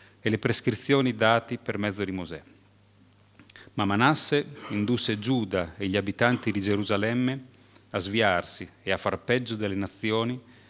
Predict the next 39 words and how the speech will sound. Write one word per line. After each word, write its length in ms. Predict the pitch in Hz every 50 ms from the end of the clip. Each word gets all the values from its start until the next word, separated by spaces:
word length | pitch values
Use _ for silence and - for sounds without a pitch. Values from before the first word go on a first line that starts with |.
| - - - _ _ _
che 140 | - - 104
il 80 | 98
Signore 400 | - - 104 95 104 107 110 110
aveva 200 | 104 104 101 98
distrutte 600 | 98 98 95 - - - 117 117 127 123 - 117 107
davanti 400 | 107 98 104 107 110 104 - 104
ai 60 | -
figli 260 | - - 104 104 104
di 60 | 101
Israele. 640 | 95 82 98 90 95 92 85 85 85 87 - - - - - - - _ _ _ _ _ _ _ _ - - - - - - - - _ _ -
Il 100 | 104 -
Signore 380 | - 110 98 110 123 127 123
parlò 320 | - - 107 95 107 107 107
a 40 | 104
Manasse 640 | 104 101 104 120 139 135 - - - 143 139 - -
e 120 | - 113
al 100 | 104 98
suo 160 | - - 104
popolo, 600 | - - 107 92 87 - - 95 87 85 82 - - _ -
ma 160 | - 98 95
essi 260 | 113 120 - - 127 117
non 160 | 120 120 117
ne 120 | 110 104
tennero 340 | - 120 117 117 117 117 110
conto. 460 | - 113 107 92 87 85 - - 82 - - - - - - - - - _ _ _ -
Allora 240 | 95 95 98 95
il 80 | 95 92
Signore 460 | - - 101 101 104 117 131 139 135
fece 240 | - 127 - - 113
venire 320 | 107 110 110 113 110 107
contro 420 | - - 107 110 107 98 - 101 95
di 120 | 101 101
loro 400 | 101 113 117 120 127 135 135 139 - - - - - - - - - - - _ -
i 100 | 104 -
capi 380 | - 117 113 117 - 120 107
dell'esercito 880 | 101 107 101 101 95 95 107 113 117 113 113 - - - - - 120 113
del 200 | 107 107 101 98
re 160 | - - 107
d'Assiria, 720 | 104 107 101 - - - 113 101 92 85 92 85 80 80